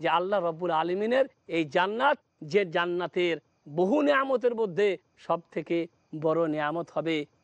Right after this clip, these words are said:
মহান আল্লাহ রব্বুল আলমিনকে দেখা এবং মহান আল্লাহ রব্বুল আলমিনের দর্শন লাভ করা। এখন সেই দর্শন বা সেই দেখা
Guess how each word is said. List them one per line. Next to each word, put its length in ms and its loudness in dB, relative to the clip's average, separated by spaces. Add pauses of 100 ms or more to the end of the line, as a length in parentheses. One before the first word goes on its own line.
মহান 340 0
আল্লাহ 280 -6
রব্বুল 220 -6
আলমিনকে 480 -2
দেখা 420 0 (240)
এবং 260 -4
মহান 320 0
আল্লাহ 240 -4
রব্বুল 240 -4
আলমিনের 460 -2 (280)
দর্শন 480 -2
লাভ 260 0
করা। 280 -2 (220)
এখন 220 -4
সেই 360 -2
দর্শন 440 -2 (240)
বা 100 0
সেই 300 0
দেখা 400 0